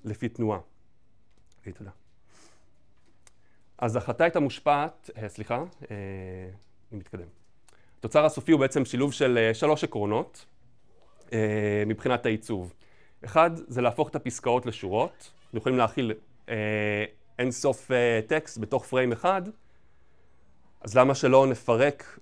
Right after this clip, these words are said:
את הפסקה הזאת לשורה ארוכה, שנוכל לגלול אותה, כמו שאנחנו גוללים דפי אינטרנט, רק לרוחב? זה מחייב אותנו להניע את הטקסט,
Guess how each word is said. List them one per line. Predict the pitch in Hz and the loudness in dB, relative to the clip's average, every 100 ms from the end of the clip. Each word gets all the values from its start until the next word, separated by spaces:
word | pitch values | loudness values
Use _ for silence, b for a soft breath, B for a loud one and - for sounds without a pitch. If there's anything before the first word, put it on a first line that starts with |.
| - 113 | -16 -4
את | 120 | 2
הפסקה | 107 107 113 - 120 | 2 2 -6 2 4
הזאת | 117 120 151 - - - - | 6 2 -2 -4 -20 -20 -10
לשורה | 117 107 110 110 | -8 -6 2 6
ארוכה, | 113 104 110 107 | 6 4 0 0
שנוכל | 110 104 - 120 | -2 -2 2 2
לגלול | 123 127 120 156 | 2 0 4 6
אותה, | 185 - 90 - | 6 2 -6 -6
כמו | 120 | -6
שאנחנו | 123 127 | -2 0
גוללים | 120 123 131 123 | 2 2 0 0
דפי | 117 | 0
אינטרנט, | 131 143 143 113 98 - - - - | -2 0 -2 -2 -4 -10 -20 -10 -8
רק | 110 | -4
לרוחב? | 113 127 123 85 82 - - - - - - - - - - - - - - - - - - - - - | 0 0 -2 -8 -12 -20 -20 -20 -20 -20 -20 -20 -20 -20 -20 -20 -20 -20 -20 -20 -20 -20 -20 -20 -20 -2
זה | 127 | 2
מחייב | 135 95 143 | 4 4 4
אותנו | 143 139 | 4 6
להניע | 135 131 160 | 8 8 6
את | 180 | 4
הטקסט, | 160 85 87 - - | 0 -10 -12 -14 -16